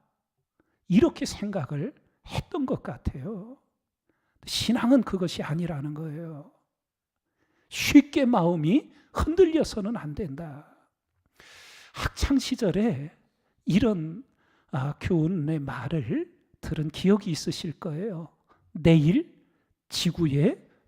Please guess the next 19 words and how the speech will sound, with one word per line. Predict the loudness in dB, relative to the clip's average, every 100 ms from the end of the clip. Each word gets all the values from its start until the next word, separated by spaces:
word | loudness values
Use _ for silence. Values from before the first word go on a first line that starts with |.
| _
종말이 | 2 4 6 2 2
온다 | 4 2 2 -2
할지라도 | -4 -6 -8 -6 -2 0 0 -4 -10 -20 _ _
오늘 | 8 10 10
나는 | 8 8 6 4 -10 -20 _ _
사과나무 | -8 -4 -2 -2 -2 -6 -8
한 | -8 -10
그루를 | -8 -8 -6 -8
심겠다." | -8 -10 -10 -10 -12 -10 -10 -12 -18 _ _ _ _ _ -20 -20 -14
그게 | 0 2 4
신앙의 | 2 0 -2 -2 0 2 4 4 4 0 _ _ _ _ _ _ 2
영역에서 | 2 4 0 -4 -6
나온 | -6 -6 -6 -6 -6 -4
교훈이에요. | 2 4 4 0 -8 -10 -12 -16 _ _ _ _ _ _ _ _ _ _ -8
예? | -8 -8 _ _ _ _ _ _ _ _ _ -20 -20 -18
종말은 | 4 6 10 10 10 8
하나님이 | 2 2 4 6 4
하시는 | 4 -2 -6 -8 -6
일이에요. | -8 -8 -10 -12